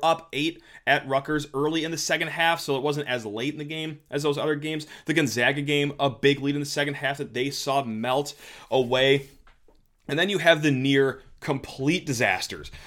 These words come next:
Uh, they nearly had this big meltdown in the second half against Villanova. Like, this has been going on early in the season. Against Villanova, they were up, what was it, twenty points? And, uh-oh,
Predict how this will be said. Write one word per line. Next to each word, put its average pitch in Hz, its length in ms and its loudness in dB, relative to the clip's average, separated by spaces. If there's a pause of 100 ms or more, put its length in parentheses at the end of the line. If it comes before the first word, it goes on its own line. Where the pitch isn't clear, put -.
(140)
Uh, 127 140 6
they 147 120 4
nearly 165 600 6 (360)
had 143 220 4
this 135 140 0
big 143 400 0
meltdown 120 460 4
in 107 60 -6
the 104 60 -8
second 127 300 0
half 123 220 0
against 120 260 -6
Villanova. 127 800 6
Like, 113 160 0
this 156 80 0
has 175 80 -4
been 190 100 2
going 160 240 4
on 131 260 0 (120)
early 151 340 4
in 131 100 2
the 110 60 -2
season. 131 480 -4
Against 120 300 -4
Villanova, 143 560 4
they 131 120 4
were 127 140 4
up, 131 140 2
what 143 100 4
was 113 120 -2
it, 98 100 -8
twenty 147 320 -4
points? 143 420 -6
And, 104 140 -6 (840)
uh-oh, 117 420 4